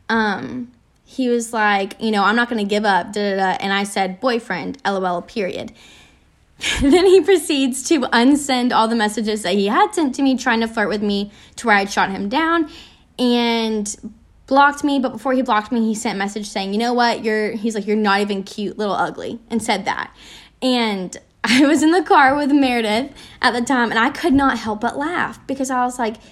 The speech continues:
he got so hurt and so shot down simply because I would not follow him back on Instagram, and that he couldn't get over, like, a girl with a boyfriend doesn't want to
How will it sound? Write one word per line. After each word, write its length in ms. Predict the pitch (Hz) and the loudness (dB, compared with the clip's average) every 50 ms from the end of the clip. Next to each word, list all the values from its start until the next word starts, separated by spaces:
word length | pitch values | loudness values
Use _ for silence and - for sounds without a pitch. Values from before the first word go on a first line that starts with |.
| - _ - | -20 _ -6
he 160 | - 285 277 | -4 -2 0
got 260 | 349 370 339 - - | 2 0 0 0 -4
so 320 | - - - 254 269 285 | -4 0 2 2 2 2
hurt 180 | 254 254 262 240 | 2 0 0 0
and 120 | 240 226 | 0 -2
so 160 | 208 - 240 220 | -2 -2 -2 -2
shot 320 | - - 240 226 226 240 | -2 -2 0 0 0 0
down 260 | - 220 202 202 202 | -2 -2 -2 -2 -2
simply 300 | 202 - 226 226 254 226 | -4 -4 -4 -2 -2 -2
because 240 | 226 247 233 220 208 | -2 -4 -4 -4 -2
I 80 | 208 196 | -2 -2
would 220 | 190 202 190 196 | -2 -2 -4 -2
not 260 | 190 190 202 208 - | -2 0 -2 -2 -2
follow 160 | - 208 202 | -2 -2 -2
him 140 | 214 220 220 | -2 -2 -2
back 180 | 214 202 202 - | -2 -2 -2 -2
on 120 | 247 247 | -4 -6
Instagram, 720 | - 190 185 180 - 196 185 190 185 180 185 214 247 247 - - - - - - - _ | -4 -6 -8 -8 -8 -8 -6 -6 -4 -4 -2 -4 -4 -6 -8 -16 -20 -20 -20 -20 -16 _
and 200 | - 233 240 233 | -2 0 2 4
that 320 | 220 214 208 202 - - 214 | 4 4 4 2 0 -4 -8
he 120 | 214 240 | -8 -8
couldn't 280 | - - 254 254 240 233 | -6 -4 -4 -4 -4 -4
get 100 | 247 220 | -2 -2
over, 220 | 208 208 220 208 | -2 -2 0 -2
like, 160 | 202 190 - | -2 -2 -4
a 60 | - | -6
girl 240 | 208 202 208 190 196 | -6 -4 -4 -2 -2
with 100 | 208 220 | -2 -2
a 40 | 233 | -4
boyfriend 540 | 208 196 180 180 180 - 196 208 233 262 254 - - - _ - | -4 -4 -4 -4 -4 -2 -2 -2 -2 -2 -4 -6 -16 -20 _ -6
doesn't 360 | - 202 202 226 214 - - | -6 -4 -4 -4 -6 -6 -6
want 320 | - 190 185 185 - - - | -6 -4 -4 -4 -4 -6 -6
to 340 | - 220 208 202 202 196 | -4 -2 -2 -2 -2 -4